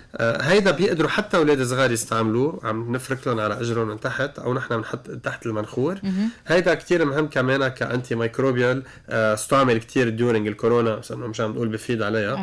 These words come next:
Speaker 2: أكيد.
Speaker 1: بس هيدا استعمالته. بيرجع عنا البيزل أو الحبق،
Speaker 2: أوكي.
Speaker 1: يلي هي من أهم أشياء لتروقنا ولتشيل الميجرين، سو
Speaker 2: مم.
Speaker 1: بنحط على الفورهيد.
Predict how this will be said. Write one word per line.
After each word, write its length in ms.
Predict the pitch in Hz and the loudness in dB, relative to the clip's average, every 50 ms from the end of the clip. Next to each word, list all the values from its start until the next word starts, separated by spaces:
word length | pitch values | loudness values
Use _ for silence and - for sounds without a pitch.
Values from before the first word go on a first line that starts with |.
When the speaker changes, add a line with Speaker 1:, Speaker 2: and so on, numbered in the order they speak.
| 180 - | -6 -8
Speaker 2:
أكيد. 140 | - 170 147 | -10 -10 -6
Speaker 1:
بس 120 | - - | -2 0
هيدا 280 | 127 123 113 104 - 113 | 2 2 2 0 -2 -4
استعمالته. 720 | 110 - - 110 104 104 101 101 101 98 - - 165 170 - - - - - - - - - _ - - | -6 -4 -4 -4 -2 -2 -2 -2 -4 -4 -4 -4 -6 -6 -8 -14 -20 -20 -20 -20 -20 -20 -18 _ -4 0
بيرجع 300 | 113 143 170 165 180 160 | 2 2 2 4 4 2
عنا 160 | 170 175 147 | 4 4 4
البيزل 460 | 127 120 135 147 160 147 156 160 147 | 4 4 6 4 4 4 4 2 2
أو 100 | 123 117 | 2 0
الحبق، 420 | 110 - - - 113 135 170 - - - - - - - - _ - | 0 0 -2 -2 -2 -2 -2 -2 -4 -10 -20 -20 -20 -20 -18 _ -8
Speaker 2:
أوكي. 180 | 190 160 120 123 | -4 0 2 2
Speaker 1:
يلي 260 | 131 131 127 127 127 | 4 4 4 4 2
هي 260 | 127 147 156 156 147 | 4 4 4 4 4
من 200 | 135 131 131 120 | 2 2 0 -2
أهم 400 | 127 127 127 151 170 170 165 143 | -2 -2 0 0 2 2 2 2
أشياء 380 | 131 139 131 - - 143 127 120 | 0 0 -2 -2 0 0 2 2
لتروقنا 840 | 117 110 107 107 - - 123 120 120 120 139 135 135 135 139 139 147 | 2 2 0 0 0 0 2 2 2 2 0 0 0 0 0 0 2
ولتشيل 420 | 143 123 120 113 - - 135 127 | 0 0 0 0 0 0 0 0
الميجرين، 500 | 117 110 110 110 113 107 107 117 135 135 | 0 0 -2 -2 -2 0 0 -2 -2 -4
سو 120 | - 113 | -4 -4
Speaker 2:
مم. 80 | 107 - | -4 -4
Speaker 1:
بنحط 360 | 180 175 147 127 - - - | -2 -2 -4 -6 -6 -8 -4
على 180 | - 110 113 113 | -2 0 0 0
الفورهيد. 500 | 110 - - 117 117 113 117 139 156 | 0 0 0 0 0 2 0 -2 -4